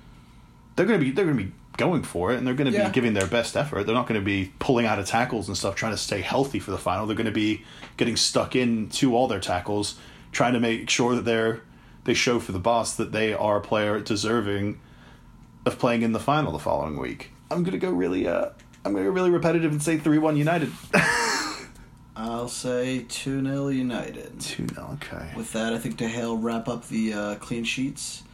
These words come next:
Speaker 2: He's got seventeen, Ederson's got sixteen. If Ederson gets a clean sheet and De Gea doesn't in the next two games, then he could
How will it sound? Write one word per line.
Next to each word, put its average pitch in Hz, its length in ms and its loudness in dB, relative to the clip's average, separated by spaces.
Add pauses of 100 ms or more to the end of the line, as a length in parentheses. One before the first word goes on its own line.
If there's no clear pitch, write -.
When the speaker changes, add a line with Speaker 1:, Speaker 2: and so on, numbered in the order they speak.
(320)
Speaker 2:
He's 123 220 -6
got 127 200 -4
seventeen, 151 680 2
Ederson's 135 580 -2
got 123 240 0
sixteen. 160 800 -2 (760)
If 127 520 -4
Ederson 139 520 0
gets 131 280 -2
a 147 40 0
clean 143 300 0
sheet 151 380 -2
and 131 140 -2
De 117 60 -2
Gea 120 340 -2
doesn't 123 320 -2
in 123 80 -4
the 120 80 -4
next 120 240 -6
two 123 200 -2
games, 123 640 -4 (600)
then 135 300 -2
he 117 160 -4
could 135 400 2